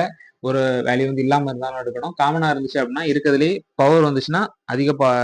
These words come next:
அதிகமா இருக்கக்கூடியது தான் நம்ம ஃபர்ஸ்ட் எடுக்கணும். So, x minus a இருக்கு, x minus a the whole square-ஆ இருக்கு. So, x minus a the whole square-அ நம்ம எடுக்கணும். அதுக்கப்புறம் பாத்தீங்கன்னா, இது வந்து, இதையும் நம்ம ஆட் பண்ணிக்கணும்.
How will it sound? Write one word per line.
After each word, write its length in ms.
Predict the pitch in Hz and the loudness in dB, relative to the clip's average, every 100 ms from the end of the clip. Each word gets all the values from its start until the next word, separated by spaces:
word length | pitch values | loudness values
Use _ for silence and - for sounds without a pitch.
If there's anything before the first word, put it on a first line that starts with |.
| 120 113 - | -2 -6 -10
அதிகமா 380 | - 131 143 151 | -8 -4 -2 0
இருக்கக்கூடியது 460 | 135 131 127 131 123 | -2 -2 -4 -2 -2
தான் 140 | 151 | -4
நம்ம 120 | 139 127 | -4 -8
ஃபர்ஸ்ட் 260 | - - | -8 -6
எடுக்கணும். 320 | 120 113 160 165 | -6 -6 -10 -10
So, 220 | - 143 | -6 -2
x 120 | 127 117 | -2 -4
minus 320 | 147 139 135 139 | -4 -2 -2 -2
a 140 | 135 131 | -2 -2
இருக்கு, 220 | 131 135 | -2 -4
x 120 | 127 - | -6 -6
minus 320 | 127 127 160 - _ _ _ - | -8 -6 -8 -12 _ _ _ -6
a 80 | 135 | -2
the 100 | 135 | 0
whole 200 | 131 131 | -2 -4
square-ஆ 300 | - 131 131 | -4 -2 -2
இருக்கு. 240 | 120 113 160 | -4 -6 -8
So, 160 | 165 139 117 | -6 -6 -4
x 120 | 117 - - _ 123 | -6 -8 -20 _ -10
minus 460 | 120 120 120 147 160 - _ _ _ _ - | -6 -6 -6 -8 -8 -20 _ _ _ _ -12
a 160 | 120 147 165 _ _ _ _ | -6 -6 -6 _ _ _ _
the 280 | - 123 131 147 - _ | -16 -6 -4 -4 -8 _
whole 220 | 131 127 123 | -2 -2 -2
square-அ 280 | 131 127 139 | 0 0 0
நம்ம 260 | 120 123 143 117 | -2 -4 -4 -6
எடுக்கணும். 400 | 110 117 127 185 _ _ _ _ - | -6 -6 -8 -10 _ _ _ _ -10
அதுக்கப்புறம் 340 | 127 135 127 | -4 -2 -2
பாத்தீங்கன்னா, 320 | 127 123 143 202 180 _ _ _ _ - | -2 -2 -4 -4 -6 _ _ _ _ -6
இது 120 | 135 | -4
வந்து, 300 | 135 131 143 208 - _ _ | -2 -2 -2 -2 -6 _ _
இதையும் 260 | 127 147 143 | -2 0 0
நம்ம 140 | 143 147 - _ | 0 -2 -4 _
ஆட் 220 | 127 120 - | -4 -4 -6
பண்ணிக்கணும். 380 | 120 113 107 | -10 -10 -12